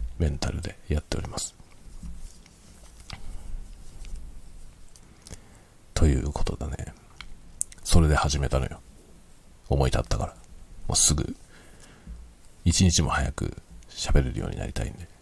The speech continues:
<laughs>初めてそんなこと思ったね。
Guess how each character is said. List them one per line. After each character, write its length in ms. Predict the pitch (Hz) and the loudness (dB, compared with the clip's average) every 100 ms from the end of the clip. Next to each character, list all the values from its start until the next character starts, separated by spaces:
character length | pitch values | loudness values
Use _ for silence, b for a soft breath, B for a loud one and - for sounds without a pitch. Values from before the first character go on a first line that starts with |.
| - - - - | -16 -14 -12 -4
<laughs> 3500 | - - - - - - - - - - - - - - - - - - - - - - - - - - - - - - - - - - - - | 4 10 10 12 12 10 6 -6 -8 -12 -14 -18 -20 -20 -20 -20 -20 -16 -14 -14 -16 -20 -20 -20 -20 -20 -20 -20 -20 -20 -20 -20 -20 -20 -16 0
初 220 | - 107 | 6 8
め 80 | 104 | 8
て 60 | |
そ 120 | - | 6
ん 40 | 73 | 4
な 60 | |
こ 80 | 67 | 2
と 100 | 67 | 0
思 100 | 64 | -4
っ 40 | - | -4
た 100 | 64 | -2
ね。 140 | 62 | -2